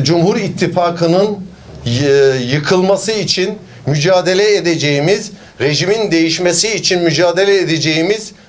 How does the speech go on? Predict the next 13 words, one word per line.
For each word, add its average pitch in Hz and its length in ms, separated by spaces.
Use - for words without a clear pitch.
son 202 400
seçim. 135 400
Onun 208 260
için 175 460
başta 185 580
adaylarımıza 185 760
güveniyoruz. 170 800
Karabük 208 420
halkımıza 170 480
güveniyoruz. 190 840
Biz 214 440
bu 190 180
zaferi, 175 640